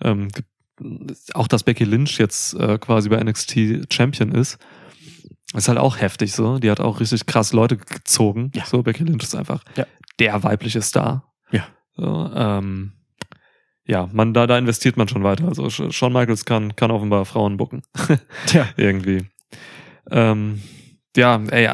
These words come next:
Speaker 1: anderes Highlight noch für mich in dieser Show, das, ähm,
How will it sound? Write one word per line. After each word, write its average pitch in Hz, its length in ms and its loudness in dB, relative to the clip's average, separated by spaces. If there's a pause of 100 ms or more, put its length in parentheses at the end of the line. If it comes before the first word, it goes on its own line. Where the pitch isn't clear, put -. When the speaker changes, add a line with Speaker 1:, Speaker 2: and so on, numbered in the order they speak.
Speaker 1:
anderes 135 320 0
Highlight 139 380 4
noch 123 180 2
für - 140 -2
mich 110 160 0
in 123 80 0
dieser 110 220 2
Show, 120 400 2 (840)
das, - 500 0
ähm, 101 640 -2